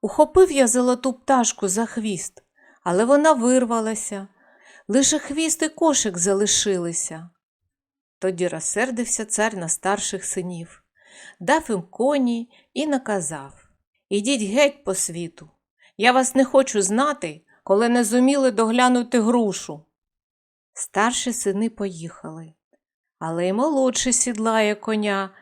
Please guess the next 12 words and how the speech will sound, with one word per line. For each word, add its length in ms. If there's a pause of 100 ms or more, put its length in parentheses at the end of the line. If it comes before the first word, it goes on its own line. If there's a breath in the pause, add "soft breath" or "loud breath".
(120 soft breath)
збирається 800
у 80
дорогу. 760 (680)
«Куди 360
ти, 180
Мишку?» 720 (760)
А 120
він 220
каже: 520 (720)
«За 200
золотою 580
пташкою, 840